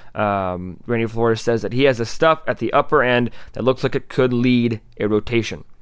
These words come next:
So, everybody's gonna hype their draft picks. Everybody wants to have a, a good draft pick and, and hype their draft pick. But the Cardinals seem very pleased with Michael McGreevy,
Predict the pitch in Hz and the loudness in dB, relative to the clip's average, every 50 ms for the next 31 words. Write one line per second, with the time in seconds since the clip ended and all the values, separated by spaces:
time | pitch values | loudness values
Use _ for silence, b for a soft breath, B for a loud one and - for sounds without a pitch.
0 | - - - - - - - - - - - - - - - - - 135 113 - | -16 -16 -16 -12 -10 -10 -10 -10 -10 -10 -10 -10 -10 -10 -6 -2 2 2 2 2
1 | - - - - - - - - - - - - - - - - - - - 143 | -2 -10 -18 -18 -18 -16 -14 -14 -14 -12 -12 -10 -10 -10 -10 -12 -12 -8 -4 -2
2 | 156 160 170 165 151 131 151 143 135 - - - - 131 135 139 - - 131 117 | 0 2 2 2 2 2 2 2 2 0 -2 -4 -4 -2 -2 -2 -2 -2 -2 0
3 | 101 117 117 113 - - 123 113 110 - - - - 127 139 135 143 135 123 123 | 2 2 0 0 0 -2 -4 -4 -4 -4 -8 -4 0 0 2 2 2 2 4 4
4 | 123 127 127 - - 113 120 117 110 113 110 110 107 - b b b b b b | 4 2 2 0 -2 0 0 2 2 4 2 2 2 0 b b b b b b
5 | b 117 110 117 139 147 123 120 131 127 120 - 127 117 - 120 113 113 113 113 | b -4 0 2 2 2 4 4 4 4 4 2 0 0 0 0 -2 -2 -2 -2
6 | 110 - - 117 117 107 - - 104 98 92 107 92 90 - 87 - 82 76 - | -2 -2 0 0 0 0 -2 -4 -6 -4 -2 -2 -4 -4 -6 -8 -8 -6 -6 -4
7 | - - 170 196 208 190 135 143 160 160 135 117 113 131 131 139 143 135 - - | 0 2 2 4 4 2 2 2 2 2 0 2 4 6 6 6 6 4 2 0
8 | - 135 135 123 110 104 101 - - B B B B B B B 120 127 127 - | 2 2 2 2 2 0 -2 -4 -6 B B B B B B B 2 2 2 2
9 | - 120 120 120 117 120 110 104 101 113 120 139 147 139 127 139 135 110 | 2 2 2 2 2 0 -2 -2 -2 0 2 2 4 4 4 2 2 0